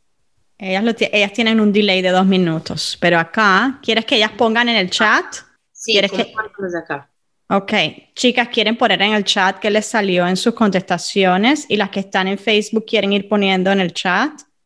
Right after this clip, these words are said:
Speaker 1: Estoy aquí pendiente.
Speaker 2: Entonces, este ejercicio es súper importante porque nos ayuda a trabajar con el subconsciente, ¿no es cierto? Y
Speaker 1: Mm.
Speaker 2: estas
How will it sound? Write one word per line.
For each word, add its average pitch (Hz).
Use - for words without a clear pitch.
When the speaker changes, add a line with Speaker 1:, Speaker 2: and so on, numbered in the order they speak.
Speaker 1:
Estoy 185
aquí 175
pendiente. 170
Speaker 2:
Entonces, 240
este 269
ejercicio 220
es 202
súper 240
importante 190
porque 196
nos 196
ayuda 185
a 185
trabajar 170
con 175
el 175
subconsciente, 151
¿no 165
es 156
cierto? 170
Y 208
Speaker 1:
Mm. 208
Speaker 2:
estas 185